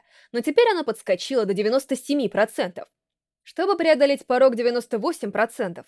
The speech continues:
Теодору требовалось всего лишь прочесть ее один-два раза. Это был большой успех,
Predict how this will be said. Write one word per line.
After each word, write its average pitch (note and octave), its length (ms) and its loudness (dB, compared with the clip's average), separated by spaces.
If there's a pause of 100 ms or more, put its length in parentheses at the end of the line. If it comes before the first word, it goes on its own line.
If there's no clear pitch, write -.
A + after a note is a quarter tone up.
Теодору G#4 340 4
требовалось D4+ 460 -2
всего C4+ 240 2
лишь B3+ 180 0
прочесть A3+ 420 -4
ее A#3 160 4
один-два B3 400 2
раза. G#3+ 380 -2 (320)
Это G#3+ 240 2
был A3 140 6
большой A#3+ 380 2
успех, - 400 -10